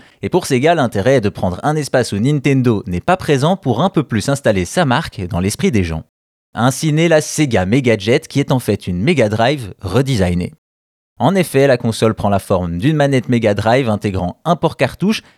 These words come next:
et pouvant être branchée aux écrans des premières classes et classe business. Également, les passagers pouvaient utiliser leur propre cartouche de jeu ou jouer aux quatre jeux fournis avec la console.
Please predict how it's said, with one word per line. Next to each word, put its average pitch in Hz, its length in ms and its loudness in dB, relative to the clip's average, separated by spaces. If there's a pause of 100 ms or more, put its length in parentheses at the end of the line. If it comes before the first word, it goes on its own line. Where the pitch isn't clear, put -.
(100)
et 170 80 0
pouvant 151 320 0
être 120 240 -2
branchée 101 340 -2
aux 95 60 0
écrans 90 360 -4
des 85 120 -6
premières 170 380 0
classes 139 420 -2
et 101 80 -10
classe 160 300 -2
business. - 540 -10 (640)
Également, 127 420 2
les 107 120 0
passagers 120 440 0
pouvaient 98 280 -2
utiliser 98 420 -2
leur 90 160 -4
propre 165 260 -2
cartouche 131 400 -6
de 117 140 0
jeu 165 260 0 (160)
ou 226 140 2
jouer 170 260 4
aux 123 120 2
quatre - 360 -2
jeux 113 160 2
fournis 101 460 -4
avec 101 280 -2
la 113 120 2
console. - 460 -8